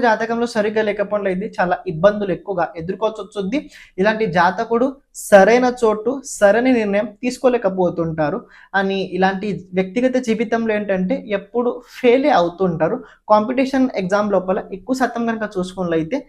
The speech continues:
వీళ్ళు వెనకబడుతుంటారు. ఈ విషయాలు మీకు ఎందుకు చెప్తున్నా? బుధుడు రాశి పరివర్తన చేసుకొని ఇప్పుడు మిథున రాశి లోపలనే వెళ్ళబోతున్నాడు. మిథున రాశి బుధుడిది స్వరాశి. స్వరాశి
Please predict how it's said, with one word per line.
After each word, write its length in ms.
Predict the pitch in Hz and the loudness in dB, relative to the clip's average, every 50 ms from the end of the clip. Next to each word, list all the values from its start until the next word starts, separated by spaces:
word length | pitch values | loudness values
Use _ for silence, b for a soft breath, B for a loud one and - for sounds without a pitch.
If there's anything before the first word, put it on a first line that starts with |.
| b b b _ - 170 190 | b b b _ -6 -4 -2
వీళ్ళు 280 | 220 214 190 180 190 233 240 - - 165 | -2 0 0 -2 -2 -2 -6 -8 -4 -2
వెనకబడుతుంటారు. 1000 | 165 156 160 160 180 165 160 147 143 139 147 143 139 131 127 135 131 131 131 135 131 _ _ _ _ _ _ _ b b b b b b b _ _ _ - 240 | -2 -2 -2 -2 -4 -6 -6 -6 -8 -8 -10 -12 -14 -14 -12 -12 -12 -12 -12 -14 -20 _ _ _ _ _ _ _ b b b b b b b _ _ _ 0 2
ఈ 60 | 277 294 302 269 | 2 4 4 2
విషయాలు 300 | 269 262 285 277 269 277 | 2 2 2 4 4 4
మీకు 160 | 269 262 262 240 | 2 2 2 2
ఎందుకు 180 | 220 233 240 - | 2 0 0 0
చెప్తున్నా? 400 | 208 - - - - 156 147 143 - - 175 165 | -2 -2 -2 -6 -10 -8 -8 -10 -10 -8 -2 0
బుధుడు 220 | 185 196 254 262 233 | 2 4 4 4 2
రాశి 220 | 202 196 202 - 240 226 | 2 0 0 -2 -2 0
పరివర్తన 480 | 226 220 220 220 220 220 220 220 220 226 226 - | -2 0 0 0 0 0 0 -2 -2 -2 -2 -2
చేసుకొని 440 | 185 185 185 185 196 202 214 226 240 240 - 202 | -4 -4 -2 -2 -2 0 2 0 0 -2 -4 -6
ఇప్పుడు 260 | 196 - - - 247 254 254 - - 208 208 | -6 -6 -4 -2 -2 -2 -2 -6 -6 0 2
మిథున 300 | 220 226 226 - 294 302 311 302 | 2 2 2 2 0 2 2 4
రాశి 280 | 285 247 233 233 - 226 | 4 4 2 2 0 0
లోపలనే 380 | 226 220 - 220 202 202 233 294 269 208 | 0 0 2 2 2 2 2 0 0 0
వెళ్ళబోతున్నాడు. 600 | 170 160 170 170 170 170 160 160 147 143 135 135 - _ 180 196 | -2 -2 -2 0 0 -2 -2 -2 -4 -10 -12 -12 -12 _ -4 -2
మిథున 280 | 220 233 220 269 285 302 285 | -2 -2 -2 -2 0 2 4
రాశి 260 | 277 269 262 262 - 277 - - 202 196 | 4 2 0 -2 -6 -10 -10 -10 -2 0
బుధుడిది 420 | 226 240 262 277 254 254 220 247 - - _ _ - - | 2 4 4 4 4 2 0 -4 -6 -10 _ _ -20 -10
స్వరాశి. 540 | - - 202 208 - 175 147 139 - - 135 131 - b b b b b b - - | 2 6 8 10 10 8 6 4 -2 -10 -16 -18 -20 b b b b b b -14 0
స్వరాశి 480 | - 208 247 302 302 285 277 269 269 | 4 6 8 8 8 6 4 2 2